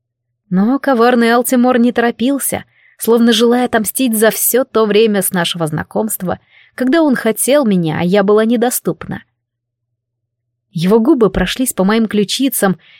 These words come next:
и спустились вниз, а пальцы, наконец, нащупали чувствительную точку внизу живота. Ему только стоило коснуться, как я охнула и вцепилась ему в спину, оставляя царапины.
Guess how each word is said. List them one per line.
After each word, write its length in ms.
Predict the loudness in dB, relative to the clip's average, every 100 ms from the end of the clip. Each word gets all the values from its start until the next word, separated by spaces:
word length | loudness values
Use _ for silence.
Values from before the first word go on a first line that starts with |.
| _
и 60 |
спустились 580 | -4 -4 -4 -2 -2 0
вниз, 400 | 0 0 0 -4 -12 _ _
а 100 | -14
пальцы, 380 | -4 -4 -2 -2
наконец, 440 | 0 0 0 0 0
нащупали 500 | -2 -2 -2 -2 -2
чувствительную 640 | -4 -8 -4 -2 0 0
точку 340 | -2 -4 -2
внизу 300 | 0 2 2
живота. 580 | 2 2 0 -2 -8 -8 _ _ _ _ _ _ _
Ему 260 | -6 -4 -4
только 340 | -4 -4 -4
стоило 380 | -2 0 2 2
коснуться, 640 | -2 -2 -2 -2 -4 -10
как 200 | -10 -4
я 120 | 2
охнула 560 | 4 2 0 -8 -8 -10 -14 -20 -10
и 80 | -6
вцепилась 640 | -2 -2 0 2 2 0 0
ему 160 | 0
в 60 | 0
спину, 400 | -4 -2 0 -2
оставляя 480 | -2 -2 0 0 -2
царапины. 760 | -2 -2 -2 -4 -6 -8 -14